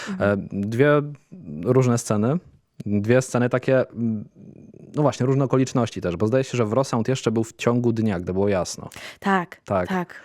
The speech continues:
Speaker 1: Och, to
Speaker 2: Ale
Speaker 1: też
Speaker 2: to
Speaker 1: było,
Speaker 2: w twojej
Speaker 1: no.
Speaker 2: muzyce lepiej robi wieczór.
Speaker 1: No, nocami.
Speaker 2: Nocami.
Speaker 1: Nocami.
Speaker 2: Jakby nie patrzeć.
Speaker 1: Jakby nie patrzeć, <laughs> dokładnie.
Speaker 2: Także, no, to mogłoby być dobre po-,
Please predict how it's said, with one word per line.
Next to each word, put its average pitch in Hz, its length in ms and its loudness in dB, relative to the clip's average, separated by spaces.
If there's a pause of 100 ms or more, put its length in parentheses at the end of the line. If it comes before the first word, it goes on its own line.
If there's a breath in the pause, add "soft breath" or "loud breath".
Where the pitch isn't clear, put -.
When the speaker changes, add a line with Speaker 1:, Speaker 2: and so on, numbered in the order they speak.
Speaker 1:
Och, 196 280 0
to - 60 0
Speaker 2:
Ale 120 160 4
Speaker 1:
też 180 140 -2
Speaker 2:
to 175 120 2
Speaker 1:
było, 170 140 6
Speaker 2:
w 156 120 -6
twojej 180 280 4
Speaker 1:
no. 160 40 6
Speaker 2:
muzyce 160 340 4
lepiej 139 280 4
robi 127 220 2
wieczór. 98 380 -2 (720)
Speaker 1:
No, 262 260 0
nocami. 240 520 2 (260)
Speaker 2:
Nocami. 151 480 -10
Speaker 1:
Nocami. 196 500 -8 (300)
Speaker 2:
Jakby 87 280 -4
nie 113 100 -2
patrzeć. - 480 -10 (200)
Speaker 1:
Jakby 175 220 -6
nie 165 120 -10
patrzeć, - 440 -8
<laughs> 180 80 -6
dokładnie. 170 360 -14 (680 soft breath)
Speaker 2:
Także, 117 600 0 (140)
no, 113 260 0
to 131 120 -8
mogłoby 123 340 0
być 117 100 0
dobre 110 260 0
po-, 113 200 0